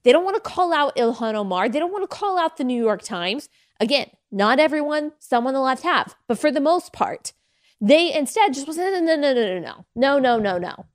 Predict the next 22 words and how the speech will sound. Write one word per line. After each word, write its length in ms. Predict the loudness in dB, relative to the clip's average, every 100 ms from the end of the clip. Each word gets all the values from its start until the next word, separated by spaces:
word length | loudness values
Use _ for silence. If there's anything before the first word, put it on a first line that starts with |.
| 0
No, 340 | 4 4 2 -14 -20 _ 0
it's 180 | 0 2
just 300 | 0 0 0
President 420 | -2 0 0 -4
Trump. 300 | -6 -12 -12 2
He's 220 | 4 4
the 120 | 4
only 280 | 4 2 2
one 220 | 2 0
perpetuating 600 | -4 -4 -4 -2 -4 -2
bigotry. 440 | -4 -6 -8 -10 -10 _ 2
Blood 220 | 4 6
is 140 | 4
on 180 | 2 0
his 220 | 0 0
hands, 240 | 0 -6 -4
not 200 | -2 2
Ilhan 340 | 2 2 -2
Omar. 260 | -2 0 2
And 100 | 2
in 100 | 0
fact, 440 | 2 2 2 0